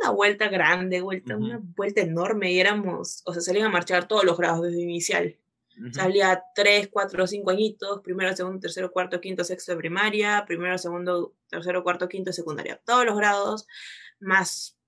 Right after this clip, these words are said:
Speaker 1: padres que también marchaban. Y
Speaker 2: Ah.
Speaker 1: se armaba todo, se armaba todo, o sea, era como una fiesta en realidad, porque también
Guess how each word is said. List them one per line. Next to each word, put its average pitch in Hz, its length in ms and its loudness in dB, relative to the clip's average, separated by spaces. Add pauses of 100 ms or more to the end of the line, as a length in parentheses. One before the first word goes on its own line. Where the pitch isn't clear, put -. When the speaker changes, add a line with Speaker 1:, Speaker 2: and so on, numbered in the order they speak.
(340)
Speaker 1:
padres 220 420 4
que 180 120 -2
también 175 260 -2
marchaban. 185 680 0 (1080)
Y 233 360 2
Speaker 2:
Ah. - 0 -
Speaker 1:
se 190 200 -2
armaba 175 600 2
todo, 180 680 0
se 175 100 -6
armaba 196 500 0
todo, 226 560 4
o 185 80 -4
sea, 175 260 -4
era 294 200 2
como 214 160 0
una 240 180 -2
fiesta 214 360 -6
en 170 80 -4
realidad, 175 500 0 (280)
porque 180 580 -4 (720)
también 226 800 0